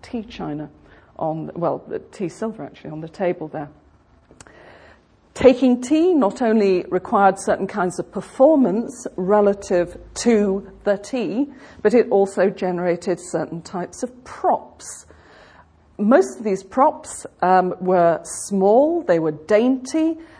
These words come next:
Uh, you could come into all sorts of mishaps if you knocked them over, if you were clumsy, if you didn't handle your clothing correctly. This is a little tea table from the, um, seventeen thirties, and it shows what, it's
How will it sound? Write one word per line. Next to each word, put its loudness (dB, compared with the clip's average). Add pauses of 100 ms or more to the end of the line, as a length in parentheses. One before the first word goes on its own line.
(160)
Uh, 4
you -2
could -10
come -4
into -4
all 2
sorts -6
of -8
mishaps -6
if -8
you -4
knocked -2
them 0
over, -2
if -12
you -4
were -2
clumsy, 0
if -6
you -8
didn't 0
handle -2
your -2
clothing 0
correctly. -2 (340)
This -8
is -6
a -6
little -4
tea -6
table -2
from -2
the, -4
um, -4
seventeen -6
thirties, -4 (460)
and 2
it -4
shows 2
what, 0
it's -8